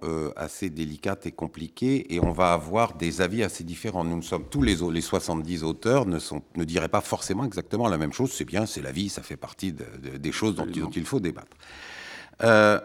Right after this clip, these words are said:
Speaker 1: alors, moi, ce que je dirais, c'est ceci, c'est que ça dépend beaucoup des, des définitions, de qu'est-ce qu'on entend, qu'est-ce, de quoi est chargée l'expression « la révolution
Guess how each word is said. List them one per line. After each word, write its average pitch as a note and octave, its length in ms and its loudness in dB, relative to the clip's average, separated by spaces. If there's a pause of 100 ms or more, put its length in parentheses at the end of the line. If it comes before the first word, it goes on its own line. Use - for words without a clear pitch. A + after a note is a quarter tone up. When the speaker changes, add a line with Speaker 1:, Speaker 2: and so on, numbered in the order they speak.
(140)
Speaker 1:
alors, F2+ 300 2
moi, C#3+ 100 8
ce D3 80 0
que C3 120 4
je A2 120 4
dirais, C3 340 2
c'est B2+ 180 0
ceci, G#2+ 520 -2
c'est F#2+ 220 -4
que G#2 180 0
ça - 240 2
dépend B2 360 2
beaucoup A2 440 -2
des, F2 340 0
des E2 220 -4
définitions, G2 800 0 (320)
de F2 100 -2 (220)
qu'est-ce - 240 4
qu'on B2+ 320 8
entend, C#3 460 4 (160)
qu'est-ce, - 360 -2
de C#3 120 4
quoi G3+ 340 6
est A#2 80 2
chargée B2+ 680 2 (140)
l'expression « A2+ 720 2 (540)
la A#2 440 4 (360)
révolution G2 640 -2